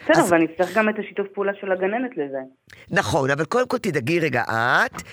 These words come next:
Speaker 2: תטפלי בעניין הזה, לא לקחת ממנו את מה שכרגע מרגיע אותו, לפני שנותנים לו תחליף.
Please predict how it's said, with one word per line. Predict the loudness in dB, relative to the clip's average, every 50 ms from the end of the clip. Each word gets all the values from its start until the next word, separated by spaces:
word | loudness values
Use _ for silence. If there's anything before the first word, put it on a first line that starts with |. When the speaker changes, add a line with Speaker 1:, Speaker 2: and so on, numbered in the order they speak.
| -20 -18 -14
Speaker 2:
תטפלי | -6 -6 -4 0 0 0 2
בעניין | 4 2 2 2 2 0 2 2
הזה, | 0 2 2 2 2 2 0 -2 -10 -18 -20 -20 -20 _ _
לא | 2 2 4 4 4 2 2 -2
לקחת | -2 -2 _ 0 2 2 2 2 0 -2 -2 -2
ממנו | -2 0 0 0 0 2 0 0
את | 0 0
מה | 0 0 0
שכרגע | 2 -2 -2 0 0 0 2 2 2 2
מרגיע | 0 2 0 0 -2 0 4 6 6 6 6
אותו, | 4 2 2 _ 4 4 4 4 0 -4 -14 -18 -18 -16 -6 -2
לפני | -2 -2 -2 -2 -2 -2 0
שנותנים | 0 0 0 -2 -4 -4 -4 -4 -2 0
לו | -2 -2
תחליף. | -2 _ -4 -4 0 2 4 4 4 2 0 -2 -8 -10